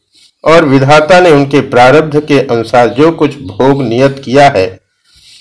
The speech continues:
उसे प्राप्त करते हैं। जो स्वयं ही शरीर की दृष्टि से मिट्टी का लोंदा, परतंत्र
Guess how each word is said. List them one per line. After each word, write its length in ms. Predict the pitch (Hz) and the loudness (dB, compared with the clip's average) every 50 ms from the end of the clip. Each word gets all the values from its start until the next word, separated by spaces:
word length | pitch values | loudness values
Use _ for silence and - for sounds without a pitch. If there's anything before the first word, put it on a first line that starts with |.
| _ _ | _ _
उसे 260 | - 165 165 190 190 | -6 -2 0 0 -2
प्राप्त 420 | 180 - 139 120 127 135 - - 143 | 0 0 2 2 2 0 0 -4 -4
करते 340 | 135 120 107 98 - - 104 | -2 -2 -2 -2 -2 -4 -4
हैं। 440 | 92 92 92 90 90 - - - - _ _ _ - 139 | -4 -4 -6 -8 -8 -10 -16 -20 -20 _ _ _ -6 -2
जो 180 | 160 180 180 | 0 2 2
स्वयं 300 | 170 - - 156 160 180 | 2 0 2 2 2 2
ही 220 | 190 185 170 180 175 | 2 2 0 0 0
शरीर 440 | 170 - 160 147 151 165 175 170 | 0 0 0 2 4 2 2 0
की 180 | 170 - 156 143 | -2 -2 -4 -4
दृष्टि 360 | 127 135 147 156 - - 170 | -2 -2 -4 -4 -4 -4 -4
से 340 | 160 - 120 98 90 - - - _ _ - _ _ - | -4 -2 -4 -6 -6 -8 -14 -20 _ _ -20 _ _ -4
मिट्टी 380 | 135 151 147 139 151 175 175 | -2 -2 -2 0 0 -2 0
का 160 | 170 - 135 120 | 2 2 0 2
लोंदा, 480 | 117 113 117 123 123 131 135 135 135 135 - - _ _ _ _ _ _ _ _ _ _ _ _ _ _ _ - | 2 2 0 0 2 2 2 2 2 0 -4 -12 _ _ _ _ _ _ _ _ _ _ _ _ _ _ _ 0
परतंत्र 680 | 170 170 175 170 170 175 175 175 175 170 165 170 170 | 0 2 2 2 2 2 2 2 0 -2 -4 -4 -4